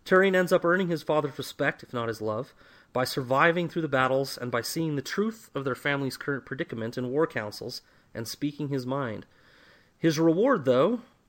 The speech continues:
to put a leash on Cersei in King's Landing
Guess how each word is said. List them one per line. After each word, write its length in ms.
to 80
put 180
a 40
leash 320
on 140
Cersei 560
in 140
King's 260
Landing 380